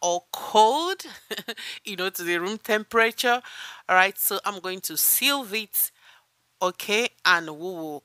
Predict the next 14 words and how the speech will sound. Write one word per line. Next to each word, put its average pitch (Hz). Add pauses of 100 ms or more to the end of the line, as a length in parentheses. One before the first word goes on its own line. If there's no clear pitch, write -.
continue 156
from 139
there. 156 (400)
And 160
if -
you 185
are 170
yet 175
to -
subscribe -
to -
my 156
channel, 214 (200)
please 233